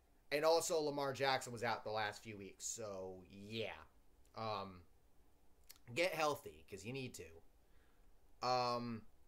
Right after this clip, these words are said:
I had a question in my, uh, predictions video,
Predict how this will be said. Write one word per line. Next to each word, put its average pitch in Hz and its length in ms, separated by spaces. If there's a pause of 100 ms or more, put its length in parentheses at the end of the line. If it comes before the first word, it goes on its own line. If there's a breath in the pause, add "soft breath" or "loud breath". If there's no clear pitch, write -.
(240)
I 160 120
had 240 180
a 214 80
question 165 500
in 156 100
my, 143 200 (260)
uh, 135 300
predictions 143 420
video, 117 600